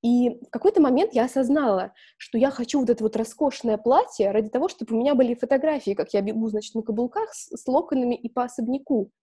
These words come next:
Это рекламные фотографии, это не относится к празднику, это не относится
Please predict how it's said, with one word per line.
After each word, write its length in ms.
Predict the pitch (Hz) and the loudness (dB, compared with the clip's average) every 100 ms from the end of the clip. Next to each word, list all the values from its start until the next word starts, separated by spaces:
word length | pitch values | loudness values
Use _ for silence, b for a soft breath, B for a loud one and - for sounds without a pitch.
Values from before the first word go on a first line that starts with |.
| _ _ _ | _ _ _
Это 240 | 208 202 208 | -10 -6 -2
рекламные 680 | 214 220 285 302 226 190 196 | -2 0 0 0 0 -2 -6
фотографии, 640 | - 196 254 247 - 170 | -6 0 0 0 -2 -6
это 320 | - 202 - | -4 -6 -4
не 120 | 226 247 | 0 0
относится 520 | 254 339 359 247 220 | 2 0 0 -4 -6
к 120 | - | -8
празднику, 600 | - 190 226 220 220 - | -4 0 0 0 -6 -6
это 140 | 208 214 | -6 -2
не 100 | 202 | -2
относится 720 | 208 233 269 277 - 220 | -2 -2 -4 -4 -4 -2